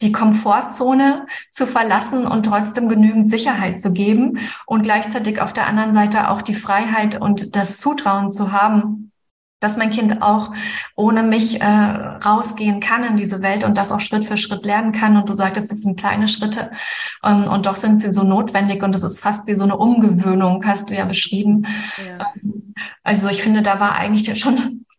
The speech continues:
Speaker 1: im Grunde alles drin, ne? Was irgendwie, was, glaub ich, man dazu auch sagen kann. Vielleicht gibt's noch mehr Aspekte, aber das ist erstmal irgendwie so, finde ich, ganz, ähm,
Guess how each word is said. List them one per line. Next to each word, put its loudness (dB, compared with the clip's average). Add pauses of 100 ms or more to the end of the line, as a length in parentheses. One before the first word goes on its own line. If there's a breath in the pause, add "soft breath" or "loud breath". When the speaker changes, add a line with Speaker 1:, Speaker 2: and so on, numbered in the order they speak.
Speaker 1:
im 2
Grunde 0
alles -2
drin, 0
ne? 2
Was -2
irgendwie, 0 (420 loud breath)
was, -2
glaub 0
ich, 0
man 2
dazu 0
auch 0
sagen 0
kann. -2
Vielleicht -2
gibt's -4
noch 2
mehr 6
Aspekte, -4
aber 0
das -4
ist -2
erstmal -2
irgendwie -2
so, 0
finde 2
ich, -2
ganz, 2
ähm, 2